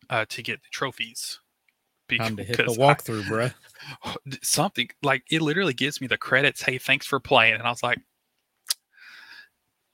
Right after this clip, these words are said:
Speaker 1: "That's twelve hours. That's,
Speaker 2: <laughs>
Speaker 1: uh, there has to be more." <laughs> Like, so it, there's just, it does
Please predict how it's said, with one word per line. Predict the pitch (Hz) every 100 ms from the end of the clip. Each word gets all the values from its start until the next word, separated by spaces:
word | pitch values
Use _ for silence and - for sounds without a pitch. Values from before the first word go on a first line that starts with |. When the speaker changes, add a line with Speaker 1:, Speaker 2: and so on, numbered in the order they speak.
| _ _ _ _ -
Speaker 1:
"That's | 151
twelve | - 131 135 123
hours. | 139 156 110 110
That's, | 139 - - - - -
Speaker 2:
<laughs> | - -
Speaker 1:
uh, | 131
there | 156 156
has | 135 160 -
to | -
be | 117
more." | 110 123 120 120
<laughs> | - - - - - - 131 -
Like, | 123 117 - - _
so | - - 120 117 113 110 110 _ _ _ _ - - - - - - _
it, | 147 143 _ _ _ _ _ - - -
there's | 139 151
just, | 135 - - _ _ _ _ _ _ _ _ _ - - _ _ _ _
it | 143 131
does | 143 180 165 127 - -